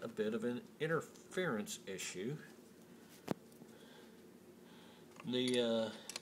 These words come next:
bolt that holds the rear bolt for the headstock seems to be hitting on the motor.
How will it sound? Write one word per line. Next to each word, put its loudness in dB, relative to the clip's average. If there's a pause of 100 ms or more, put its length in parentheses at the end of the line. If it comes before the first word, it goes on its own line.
(560)
bolt 12
that 6
holds 0 (600)
the 4
rear 10
bolt 10
for -2
the 2
headstock 4
seems -2
to -8
be 0
hitting 2 (300)
on 0
the 12
motor. 6